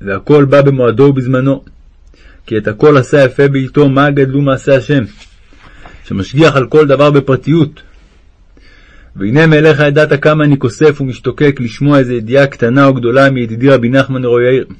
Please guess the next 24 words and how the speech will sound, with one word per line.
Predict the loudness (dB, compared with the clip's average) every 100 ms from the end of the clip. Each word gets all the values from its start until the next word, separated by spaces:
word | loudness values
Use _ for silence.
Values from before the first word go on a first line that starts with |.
| _ _ _ _ -20 _ _ _ -20 -20 _
השם | -4 0 2
יתברך | 2 2 2
יוליכהו | -2 -4 0 2 4
לשלום | 2 2 2 2 0
ויתקנהו | -2 -6 -2 0 0
בעצה | 0 0 0
טובה | 0 0 0
מלפניו | 0 -4 -2 0 0
יתברך, | -2 -4 -8 -20 _ _ _ _ _ -20 -20 -20 _ -8
וישוב | -6 -2 2 4
אליו | 4 2
לשלום | 0 0 0 2
מהרה. | 2 2 0 -2 -8 _ _ _ _ _ _ _ -20 -20 -20 _
ובוודאי | -4 0 0 2 2 2 2
כל | 2 0
אשר | 0 -6
תשמע | -8 -4 0
בזה | 0 0 -2
בכתב | -6 -2 2 2
ובעל | 2 0 0
פה | -2
תודיע | -2 -2 0 0
לי |
בזריזות. | -2 -6 -6 -4 -4 -6 -10